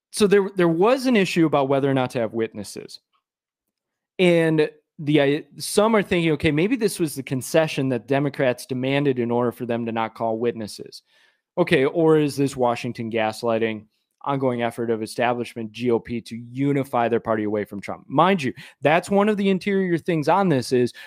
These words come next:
McConnell and other Republicans, including guys like Romney and Sass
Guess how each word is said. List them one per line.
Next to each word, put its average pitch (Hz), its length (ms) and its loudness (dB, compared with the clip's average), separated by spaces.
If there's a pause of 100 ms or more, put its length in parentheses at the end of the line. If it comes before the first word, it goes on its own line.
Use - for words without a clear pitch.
(140)
McConnell 208 560 2
and 151 140 -2
other 170 240 2
Republicans, 190 640 -2
including 240 520 -2
guys 156 380 -8
like 127 160 -4
Romney 139 580 -4
and 127 120 -12
Sass 165 440 -8